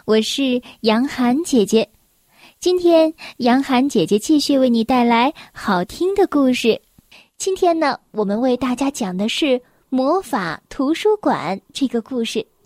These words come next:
作者是来自法国的伊芙琳·勒比，还有法国的罗西，翻译叫做刘学，是由湖北长江出版集团为我们出版的。魔法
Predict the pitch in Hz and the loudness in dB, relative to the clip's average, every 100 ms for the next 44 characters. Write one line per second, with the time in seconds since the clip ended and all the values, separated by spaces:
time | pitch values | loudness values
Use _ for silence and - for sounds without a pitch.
0 | _ _ _ _ _ _ _ _ _ 415 | _ _ _ _ _ _ _ _ _ 2
1 | 339 254 190 202 - 277 254 277 294 214 | 2 0 0 -2 -2 -2 -2 -2 -4 -6
2 | 160 196 202 285 240 _ - 269 - 226 | -10 -8 -2 -2 -4 _ -8 -8 -6 -4
3 | 196 208 262 311 359 285 208 170 156 160 | -4 -4 -4 -2 -2 0 -4 -6 -6 -8
4 | _ _ _ _ - 226 269 190 175 196 | _ _ _ _ -4 -2 -2 -6 -8 -6
5 | 262 196 190 262 - 330 339 _ - - | -4 -2 -2 -4 -2 -2 -2 _ -20 -20
6 | _ _ - 370 392 302 269 285 254 220 | _ _ -4 -2 -2 -4 -6 -4 -2 -2
7 | 202 240 - 233 214 262 - _ - _ | -2 -2 -4 -2 0 0 -6 _ -20 _
8 | - 302 254 247 285 - 285 330 170 156 | -4 0 2 2 0 -2 -2 0 -2 -4
9 | - 196 226 330 339 349 359 330 165 180 | -6 -6 -2 0 0 -2 -4 -4 -4 -8
10 | 226 - 269 214 269 - - 285 240 190 | -8 -8 -4 -4 -4 -8 -6 0 0 0
11 | 202 226 294 277 202 165 185 214 _ _ | -4 -6 -6 -4 -6 -4 -4 -6 _ _
12 | _ _ _ _ _ _ _ _ _ _ | _ _ _ _ _ _ _ _ _ _
13 | _ 262 269 320 392 - 208 151 151 175 | _ -2 -2 -2 -6 -8 -8 -8 -10 -10